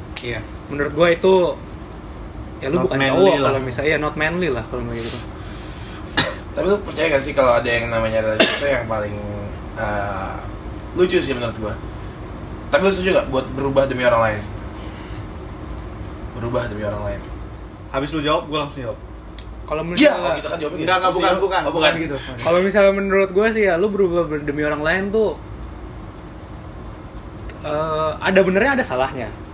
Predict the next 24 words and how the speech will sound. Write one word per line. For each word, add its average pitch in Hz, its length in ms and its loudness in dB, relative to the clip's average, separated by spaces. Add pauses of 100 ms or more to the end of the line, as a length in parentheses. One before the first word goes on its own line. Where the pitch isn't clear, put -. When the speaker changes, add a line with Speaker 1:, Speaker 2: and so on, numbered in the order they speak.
(100)
Speaker 3:
Seperti? 120 500 -4 (140)
Speaker 1:
Benernya? 113 400 -6
Speaker 2:
Contoh, 156 380 2 (120)
kayak 160 200 6
lu 190 140 6
benernya, 202 500 2
ya 143 160 2
lu 185 80 2
bikin 185 160 -2
dia 131 100 -2
seneng. 160 220 -8 (540)
Tapi 202 260 4
kalau 202 160 8
misal 165 480 4
lu 160 320 0
bikin 147 320 0
dia 143 80 6
seneng 127 320 -2
doang, 127 160 6
lu 131 100 2
nggak 131 160 2
bikin 127 300 0
dia 127 80 6
sendiri, 135 320 2